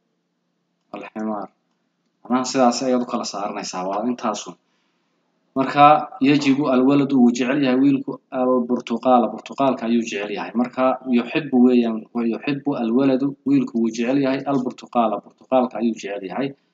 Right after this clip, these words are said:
Caliyun cali yarkabu alximaara, ximaarka ayuu fuulayaa, dameerka ayuu fuulayaa. Yaxtariqu wuu gubayaa, ama way gubanaysaa alxatabu xaabadii. Yaxtariqu waa ficil, yarkabu waa ficil, looma baahna. Yuxibbu waa ficil,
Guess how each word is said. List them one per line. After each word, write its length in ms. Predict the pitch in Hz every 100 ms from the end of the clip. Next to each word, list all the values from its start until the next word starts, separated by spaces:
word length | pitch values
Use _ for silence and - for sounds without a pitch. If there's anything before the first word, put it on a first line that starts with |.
| _ -
Caliyun 460 | 127 160 147 123
cali 240 | 110 110 113
yarkabu 340 | 110 - 139 131
alximaara, 520 | 110 - 117 120 107 -
ximaarka 340 | 123 127 - 107
ayuu 200 | 117 110
fuulayaa, 400 | _ 113 104 95
dameerka 360 | 110 120 113 101
ayuu 200 | 107 98
fuulayaa. 500 | _ 110 90 85 - _ _ _ _ _ _ _ _
Yaxtariqu 580 | 113 120 - 151 139 120 104 - 127
wuu 380 | 123 135 127 123
gubayaa, 520 | 156 147 123 107 98 - _
ama 140 | 120 143
way 120 | 131
gubanaysaa 560 | 123 139 143 123 113 117
alxatabu 480 | 110 139 131 117 107
xaabadii. 520 | - 107 123 - - _ _ _ _ _ _ _ _ _ _ -
Yaxtariqu 440 | - - 131 120
waa 140 | 107 101
ficil, 320 | 127 117 123 - _ _ _
yarkabu 380 | 117 120 117 104 104
waa 120 | 101
ficil, 240 | 127 117
looma 260 | 107 117 127
baahna. 280 | 117 107 120 117 - - _ - - - 107
Yuxibbu 480 | 107 147 139 - 117
waa 180 | 107
ficil, 360 | 104 131 120